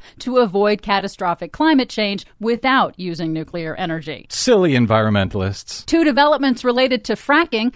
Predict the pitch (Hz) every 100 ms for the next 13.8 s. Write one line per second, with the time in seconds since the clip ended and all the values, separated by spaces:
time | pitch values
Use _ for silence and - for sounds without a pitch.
0 | - - 294 381 480 - 320 226 147 175
1 | 196 233 - 247 254 262 - 240 330 269
2 | 247 262 269 160 - 214 254 - 262 254
3 | 220 208 220 170 240 285 262 247 285 320
4 | 320 190 202 - - 254 240 165 247 311
5 | 330 - 285 262 240 240 233 214 220 226
6 | 214 170 165 254 269 269 254 - 226 240
7 | - - 208 175 214 226 220 196 202 202
8 | 220 220 156 - - - - 208 208 247
9 | 254 262 - 247 254 233 180 151 - 202
10 | 208 214 190 180 175 254 254 233 220 214
11 | 202 208 214 202 202 214 220 190 220 208
12 | 220 220 - 208 277 311 392 - 359 311
13 | 294 - - 269 277 - 240 240